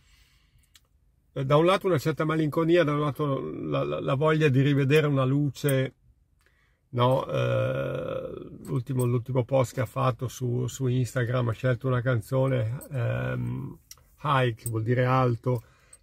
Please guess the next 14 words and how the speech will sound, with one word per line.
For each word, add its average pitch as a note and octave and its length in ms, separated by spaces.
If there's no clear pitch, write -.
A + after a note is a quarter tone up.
che B2 400
ha C3+ 260
come B2+ 220
significato B2+ 600
uscire C#3+ 500
dal B2 200
buio B2+ 720
e C3 120
ritrovare A#2+ 1120
finalmente B2 600
la B2+ 100
luce, B2+ 640
trovarsi B2 500
una, A#2 260